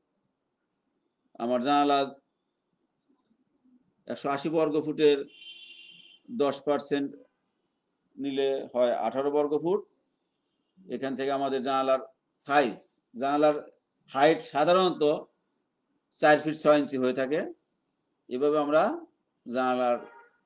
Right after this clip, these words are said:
আকার নির্ধারণ করতে পারি, খুব important রুমের বসবাস করার জন্য আরামদায়ক পরিবেশে।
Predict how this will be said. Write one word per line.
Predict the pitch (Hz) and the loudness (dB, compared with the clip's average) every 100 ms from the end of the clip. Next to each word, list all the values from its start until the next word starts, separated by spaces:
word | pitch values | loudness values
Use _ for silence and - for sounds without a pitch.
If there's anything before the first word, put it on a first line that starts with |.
| _ _ | _ _
আকার | - 131 143 139 | -4 0 2 2
নির্ধারণ | 131 120 120 135 160 - | 0 -2 -2 -2 -4 -6
করতে | 127 - 120 | -8 -8 -6
পারি, | 127 143 | -6 -6
খুব | 147 143 | -8 -6
important | 135 143 147 175 220 _ - | -4 -2 -2 -4 -8 _ -14
রুমের | 120 131 127 | -8 -6 -6
বসবাস | 113 120 139 143 | -6 -6 -4 -6
করার | - 143 | -2 -2
জন্য | 143 147 170 | 0 0 -2
আরামদায়ক | 226 123 123 117 117 110 | -2 -2 0 0 -2 -2
পরিবেশে। | 113 107 101 82 | -4 -2 -4 -8